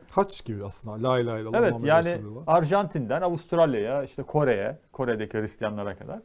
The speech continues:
Speaker 2: ortak simgeler kullanırlar. Çünkü, e, küresel, e, dünya görüşleri, inançlar ortak simgeler üzerinden kardeşliği, dayanışmayı bir arada tutarlar. Şimdi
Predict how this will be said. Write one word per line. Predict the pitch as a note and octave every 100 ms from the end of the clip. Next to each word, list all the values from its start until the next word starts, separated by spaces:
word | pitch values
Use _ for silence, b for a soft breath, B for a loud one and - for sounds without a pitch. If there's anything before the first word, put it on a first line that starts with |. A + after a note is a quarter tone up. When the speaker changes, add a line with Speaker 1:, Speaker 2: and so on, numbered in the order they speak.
| b b b -
Speaker 2:
ortak | D#3+ D#3+ A3+ -
simgeler | - F3+ D#3+ C#3 A2+
kullanırlar. | A#2+ G2+ F#2 F2 F2
Çünkü, | D#3 - C#3 b b b b _ A#2+
e, | A#2 A2+ A2 A2
küresel, | - C#3+ C#3+ F3 F3 D3+ -
e, | B2 A#2+ A2+
dünya | C3 D3 D3
görüşleri, | C3 A2+ - A2
inançlar | B2+ B2 A2 - A3 -
ortak | - C#3+ C#3+ F#3+ -
simgeler | D#3+ D#3 E3 G3+
üzerinden | F3 C#3 C#3 B2+ A#2+ A#2 G2 -
kardeşliği, | B2 A#2+ A#2 - - G#2 G2 -
dayanışmayı | G#2+ G#2+ G#2+ - G#2 G2+ F#2+ B2
bir | -
arada | A2+ F#2
tutarlar. | - - F2+ F2+
Şimdi | - F#3 D#3